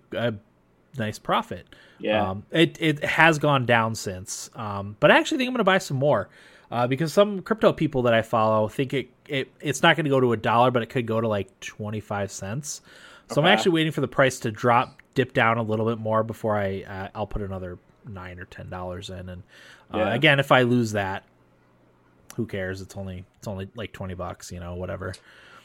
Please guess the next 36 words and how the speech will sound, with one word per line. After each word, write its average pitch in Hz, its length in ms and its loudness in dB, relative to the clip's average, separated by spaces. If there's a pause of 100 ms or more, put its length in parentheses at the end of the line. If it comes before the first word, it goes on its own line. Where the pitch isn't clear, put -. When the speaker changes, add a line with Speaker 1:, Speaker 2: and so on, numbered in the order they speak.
(480)
Speaker 2:
That's - 120 -20
how 98 220 -2
it 113 60 4
all 127 120 6
starts. - 840 2 (160)
Speaker 1:
Yeah, 233 240 2
I - 60 -2
mean, 185 160 2
it's, 208 220 4
it's, 190 240 8
it's 175 180 6
honestly 240 400 6
fun 135 440 6
because 131 400 2
what, 135 340 4
what 139 180 2
it's 131 140 -2
caused 151 320 4
me 131 100 0
to 113 100 -2
do 123 280 2
is 107 380 -2
it, 117 360 -10
uh, 107 340 -2 (280)
investigate, 117 720 -2 (460)
like, 98 240 -8 (220)
cryptocurrency 98 1000 -6
and 90 260 -16
stocks, 104 480 -2
and 101 80 -8
I've 101 80 -6
been, 104 260 -6
like, 104 200 -4
just - 220 -12
watching 113 360 0
it - 240 -16